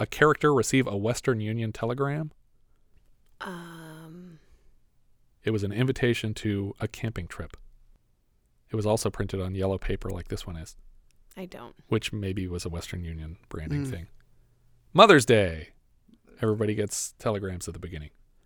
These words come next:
Speaker 1: Billy is so excited by the invitation that he basically quits his job by telling a customer to stick the poncho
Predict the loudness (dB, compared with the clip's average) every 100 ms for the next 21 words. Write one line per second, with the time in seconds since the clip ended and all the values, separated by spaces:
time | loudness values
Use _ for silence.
0 | _ _ 10 12 12 10 10 10 10 10
1 | 10 10 10 8 8 6 6 4 6 4
2 | 6 8 6 4 2 2 4 4 4 4
3 | 6 6 6 4 2 0 4 4 4 2
4 | 4 4 4 2 2 0 4 2 4 0
5 | 4 4 6 4